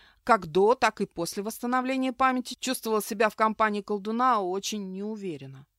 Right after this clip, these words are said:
Точнее, колдун почти всегда отключал моего каменного друга,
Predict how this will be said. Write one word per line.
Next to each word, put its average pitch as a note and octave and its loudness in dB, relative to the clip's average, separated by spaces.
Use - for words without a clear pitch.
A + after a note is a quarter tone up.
Точнее, D#4 0
колдун C#4 4
почти A#3 0
всегда B3 2
отключал D4 2
моего G3 -2
каменного G3+ -2
друга, F3+ -4